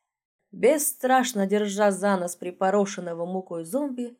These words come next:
он сосредоточенно его мазал чем-то. Пригляделась к банке, из которой ребёнок доставал какую-то жижу. Олифа? Где он её нашёл?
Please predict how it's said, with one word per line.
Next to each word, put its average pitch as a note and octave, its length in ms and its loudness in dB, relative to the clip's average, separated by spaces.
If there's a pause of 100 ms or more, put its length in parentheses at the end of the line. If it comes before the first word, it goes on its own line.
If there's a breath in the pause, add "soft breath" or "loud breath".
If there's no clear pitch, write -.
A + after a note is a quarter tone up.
он C4+ 200 2
сосредоточенно G#3+ 1040 -2
его A#3 180 0
мазал A3 760 0 (240)
чем-то. - 540 -12 (480)
Пригляделась E3+ 680 0
к D#3 60 -14
банке, A#3+ 600 -2
из E3 180 -2
которой E3 480 -2
ребёнок E3 420 0
доставал E3 520 -2
какую-то E3+ 560 -2
жижу. D3+ 440 -6 (480)
Олифа? F3+ 600 2 (580)
Где G3 380 2
он A3 180 4
её G#3+ 240 4
нашёл? A3 760 2